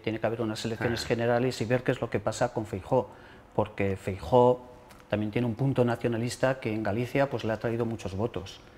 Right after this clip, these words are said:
Speaker 1: pero en España es muy diferente. Entonces vamos a ver cuáles son esos resultados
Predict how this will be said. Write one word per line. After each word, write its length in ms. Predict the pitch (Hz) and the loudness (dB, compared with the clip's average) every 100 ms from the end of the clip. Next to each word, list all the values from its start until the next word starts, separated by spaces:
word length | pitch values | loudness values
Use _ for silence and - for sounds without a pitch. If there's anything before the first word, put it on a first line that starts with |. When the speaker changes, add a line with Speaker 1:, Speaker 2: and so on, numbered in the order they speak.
| - - - | -20 -20 -2
Speaker 1:
pero 240 | 98 85 | -2 0
en 120 | 85 82 | -4 -6
España 520 | - 104 101 104 107 | -4 -2 -2 -2 -2
es 140 | 113 | -2
muy 120 | 120 | -4
diferente. 580 | 104 98 101 107 101 87 - - - | -4 -4 -2 -2 -4 -8 -10 -14 -10
Entonces 280 | 110 107 104 | -6 -2 0
vamos 260 | 104 107 | -2 0
a 20 | |
ver 120 | 107 107 | -2 0
cuáles 240 | 113 113 | -2 -2
son 180 | - 117 | 0 0
esos 220 | 113 117 | 0 -2
resultados 840 | 117 - 110 120 120 139 156 - | -2 -2 2 2 4 4 2 -2